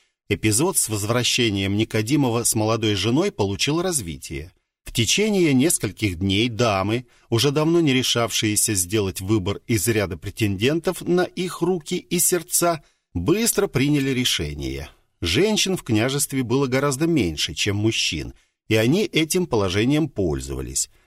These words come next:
Пример того, как мужчины могут в скором времени этот вопрос решить,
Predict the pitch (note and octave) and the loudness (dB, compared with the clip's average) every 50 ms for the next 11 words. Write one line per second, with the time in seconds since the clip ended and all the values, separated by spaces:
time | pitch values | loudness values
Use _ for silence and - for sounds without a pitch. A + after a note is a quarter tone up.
0 | _ _ _ - G#2 A#2 B2+ E3 F3+ - D#3 - - A#2+ B2+ E3+ G3 G3 - - | _ _ _ -2 2 4 4 2 2 0 -4 -2 -2 0 2 2 0 0 -2 -2
1 | C3+ A#2+ - A2 G#2 G#2+ - - - F#3 F3 C#3 A2 B2 D3 D3 D#3 C#3 - - | -4 -2 -2 0 0 0 0 0 0 0 0 2 2 2 0 0 -2 -6 -6 -8
2 | - - - - B2+ A#2 A2+ G#2 F#2 F2+ A2 C#3+ E3 E3 E3 E3 E3+ D3+ - _ | -6 -6 -4 -2 -2 -2 0 -2 0 0 0 2 2 2 4 2 2 0 -2 _
3 | _ _ - C3 C3+ - G#2 - G2 G#2 A2 G#2+ G#2+ F#2 F2+ - - G2+ A2 B2 | _ _ -2 -2 0 0 -4 -2 -2 -2 -2 0 0 -2 0 -2 -2 -2 0 0
4 | - - A3+ A#3 - - | 0 0 -2 -4 -6 -10